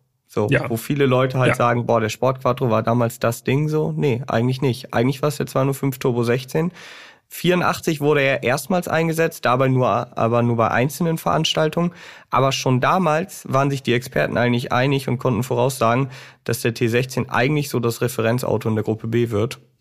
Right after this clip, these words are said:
Speaker 1: Und
Speaker 2: Ja.
Speaker 1: sie sollten Recht behalten.
Speaker 2: Woran das liegen mag, dazu
Speaker 1: <laughs>
Speaker 2: kommen wir noch, weil er tatsächlich konstruktionsbedingt starke Vorteile gegenüber dem Sport Quattro hatte.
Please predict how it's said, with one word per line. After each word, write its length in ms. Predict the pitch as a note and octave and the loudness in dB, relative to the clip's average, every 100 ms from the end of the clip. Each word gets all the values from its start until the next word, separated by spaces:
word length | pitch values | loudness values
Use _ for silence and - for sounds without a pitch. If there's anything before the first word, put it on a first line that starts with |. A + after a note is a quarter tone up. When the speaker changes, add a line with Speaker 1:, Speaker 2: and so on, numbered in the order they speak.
| _ | _
Speaker 1:
Und 320 | - A#2 B2+ | -2 0 0
Speaker 2:
Ja. 60 | - | -6
Speaker 1:
sie 140 | - A2 | -10 -2
sollten 240 | G#2+ A#2 | 0 0
Recht 200 | A#2+ C3 | 0 0
behalten. 380 | G2 G2+ A#2 G#2+ - _ - | -2 -2 -4 -8 -12 _ 0
Speaker 2:
Woran 420 | C3+ D#3 D#3 E3+ | 4 6 4 2
das 240 | D#3 B2+ C#3 | 0 0 0
liegen 420 | F#3 B3+ A#3 F3+ | 0 2 0 0
mag, 520 | B2+ - A3 - - - | 0 0 -4 -8 -6 2
dazu 320 | D#3 F#3 C#3 | 4 4 2
Speaker 1:
<laughs> 0 | |
Speaker 2:
kommen 300 | C3+ D#3+ G3+ | 2 2 4
wir 80 | G#3+ | 4
noch, 320 | A3 C#4 - - - - - | 4 2 -2 -14 -18 -18 -4
weil 200 | C#3+ D3+ | 2 4
er 120 | D#3 | 4
tatsächlich 460 | D#3+ D#3+ F3 E3 C3 | 2 2 0 0 0
konstruktionsbedingt 1200 | F3 D#3+ - C3 - F#3+ A3+ - E3 D#3+ E3 E3 - | 2 2 0 0 2 2 2 0 0 0 0 -6 -4
starke 480 | - - E3+ G#3+ D#3+ | -2 2 2 2 0
Vorteile 500 | - F#3 - D3 C#3 | 2 2 2 2 2
gegenüber 380 | C3 C#3 D3 C3+ | 2 2 2 2
dem 100 | B2+ | 2
Sport 300 | C3 D3 - | 0 -4 -2
Quattro 320 | C3 B2+ A#2+ | -4 -2 -2
hatte. 260 | B2 D#3+ | 0 -2